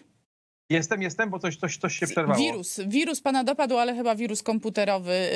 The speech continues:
Speaker 2: y, to był.
Speaker 1: Tak.
Speaker 2: Y, panie doktorze, w takim razie kolejne pytanie. Wczoraj przy śniadaniu moja córka, y, jedenaście lat, taka trzeźwo, y, myśląca,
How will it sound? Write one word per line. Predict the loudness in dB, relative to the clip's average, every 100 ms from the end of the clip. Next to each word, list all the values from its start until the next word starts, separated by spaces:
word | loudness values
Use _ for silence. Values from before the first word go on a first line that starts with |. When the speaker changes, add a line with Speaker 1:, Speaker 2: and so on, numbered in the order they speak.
| 0
Speaker 2:
y, |
to | 0 2
był. | 2
Speaker 1:
Tak. | 2 0 -4 -4 0
Speaker 2:
Y, | 2 0 0
panie | 2 2
doktorze, | -2 -4 -2
w |
takim | -4 0
razie | 0 2 0 0
kolejne | 0 0 0
pytanie. | -2 0 0 0 -2 -4 -6 -6
Wczoraj | -2 -2
przy | -2 -2
śniadaniu | 2 2 2
moja | 2 0
córka, | 0 0 2 0 0 -2 0 0 -2
y, | 0
jedenaście | 0 2 0 0 2
lat, | 0 0
taka | -4 -6
trzeźwo, | -2 -4 0 0 0 0 -2
y, |
myśląca, | -2 0 0 0 2 0